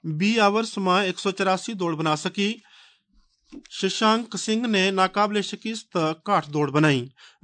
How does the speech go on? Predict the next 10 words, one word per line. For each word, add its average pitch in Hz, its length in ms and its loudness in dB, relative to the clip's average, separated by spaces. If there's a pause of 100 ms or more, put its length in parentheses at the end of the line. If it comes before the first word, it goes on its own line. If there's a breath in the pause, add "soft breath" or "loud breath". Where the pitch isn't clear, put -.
رائل 214 360 4
چیلنجرز 220 580 -2
بنگلور 202 580 0
کا 180 420 6 (880)
کرونال 208 600 2 (120)
پانڈیا 202 400 4
نے 208 220 0
صرف 190 440 -4
ستارہ 196 360 0
دوڑ 190 360 0